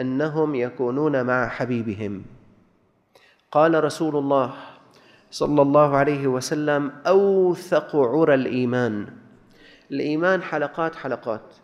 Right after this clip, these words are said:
عروة عروة، كل واحد بيتمسك بعروة. الصلاة عروة،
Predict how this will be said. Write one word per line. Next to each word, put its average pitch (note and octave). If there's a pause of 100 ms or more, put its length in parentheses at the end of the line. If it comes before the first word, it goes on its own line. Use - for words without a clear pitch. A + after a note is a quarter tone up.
(160)
عروة D#3+
عروة، A#2 (120)
كل F3+
واحد D#3
بيتمسك C#3
بعروة. A2 (800)
الصلاة E3+
عروة، C3+